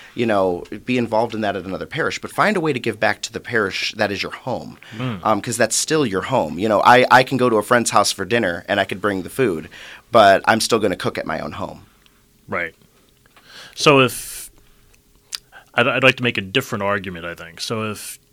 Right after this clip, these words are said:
Speaker 2: you're the parent of three teens, let's say, I don't know, and there's a vibrant youth ma-, ministry at a neighboring parish, not your parish, should you make a switch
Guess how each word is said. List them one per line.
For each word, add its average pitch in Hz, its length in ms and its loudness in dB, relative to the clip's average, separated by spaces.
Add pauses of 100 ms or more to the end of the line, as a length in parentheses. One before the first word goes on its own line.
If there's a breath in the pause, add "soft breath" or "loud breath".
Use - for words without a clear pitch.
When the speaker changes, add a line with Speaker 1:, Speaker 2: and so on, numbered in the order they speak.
(140)
Speaker 2:
you're 151 360 2
the 151 100 0
parent 123 420 2
of 104 360 -8
three 113 500 -4
teens, 98 720 -8
let's 101 180 -12
say, 80 280 -12 (300)
I 98 60 -8
don't 67 120 -12
know, - 120 -16 (640 loud breath)
and 101 720 0 (560)
there's 113 180 4
a 107 60 -2
vibrant 113 440 4
youth 120 300 -2
ma-, 110 220 -4
ministry 107 640 -4
at 101 300 -4
a 98 160 -4
neighboring 107 580 0
parish, 95 540 -2
not 98 220 -6
your 107 220 -6
parish, 69 680 -8 (440 soft breath)
should 113 220 -4
you 110 60 -4
make 107 180 0
a 110 60 -4
switch - 760 0